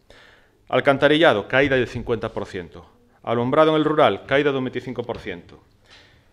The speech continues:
Inversiones, eh, se-, en sendas, puentes, cincuenta y dos, cincuenta y cuatro por ciento. Instalaciones deportivas, campos de fútbol, cincuenta por ciento. Por lo tanto, lo que está haciendo el señor Fernández Lores es aplicar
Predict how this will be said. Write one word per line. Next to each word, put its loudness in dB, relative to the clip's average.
Inversiones, 0
eh, -2
se-, 0
en -4
sendas, 0
puentes, -6
cincuenta -6
y -4
dos, -8
cincuenta -8
y -6
cuatro -4
por -6
ciento. -12
Instalaciones -6
deportivas, -10
campos -12
de -16
fútbol, -10
cincuenta -10
por -16
ciento. -20
Por -10
lo -8
tanto, -6
lo -4
que -8
está -4
haciendo -8
el -10
señor -6
Fernández -4
Lores -8
es -16
aplicar -10